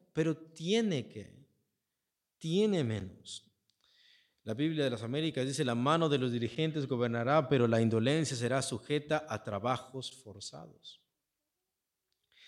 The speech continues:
De manera que si tú eres perezoso y piensas que vas a trabajar menos, la Biblia dice que no. La Biblia dice que al final de cuentas tú vas a trabajar más,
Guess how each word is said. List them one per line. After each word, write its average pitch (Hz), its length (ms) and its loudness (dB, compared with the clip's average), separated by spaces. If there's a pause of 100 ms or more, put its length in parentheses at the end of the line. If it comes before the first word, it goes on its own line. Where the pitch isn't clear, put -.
(140)
De 151 100 -2
manera 196 480 2
que 185 140 0
si 127 180 -4
tú 165 140 0
eres 208 180 4
perezoso 170 580 0
y 147 40 2
piensas 165 460 0 (140)
que - 840 0
vas 175 180 4
a 160 60 -4
trabajar 139 520 2
menos, 147 460 0 (160)
la 131 140 4
Biblia 170 280 -2
dice 170 220 -4
que 170 120 -2
no. 196 420 -6 (320)
La 127 120 -4
Biblia 180 320 0
dice 143 520 -6 (1300)
que - 100 -4
al 120 60 -2
final 135 420 2
de 127 120 0
cuentas 151 520 -4
tú 135 120 -6
vas 131 180 -4
a 127 60 -8
trabajar 98 800 -10 (880)
más, 95 760 -18